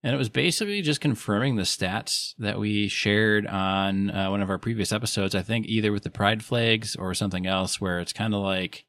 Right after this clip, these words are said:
seven percent or less of the population identifies as any one of the L G B T Q plus. So it just kind of re-, reconfirms that.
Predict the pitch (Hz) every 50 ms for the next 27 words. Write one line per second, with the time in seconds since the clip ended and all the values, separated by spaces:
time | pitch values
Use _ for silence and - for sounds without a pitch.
0 | _ - - - 110 110 110 113 110 107 98 - 101 - - 110 107 101 - -
1 | 92 90 92 92 98 101 - - - - 104 90 85 90 - 98 95 90 - 95
2 | 92 92 95 92 - 98 95 90 90 90 87 87 85 82 87 90 90 90 87 -
3 | - 90 87 85 85 85 82 - 87 85 82 80 80 82 - - - 107 104 104
4 | 104 101 95 92 92 90 92 98 98 98 95 90 87 85 85 87 92 87 87 85
5 | 71 - 87 87 87 82 85 87 82 85 85 82 - - 87 78 - - 90 85
6 | 82 80 80 - - - 92 82 71 71 - - - - - _ _ _ _ -
7 | - - - 104 92 85 85 78 90 92 - 92 - - 95 90 87 85 95 95
8 | - - 104 131 131 - 101 98 - 104 95 87 85 - - 101 95 85 80 -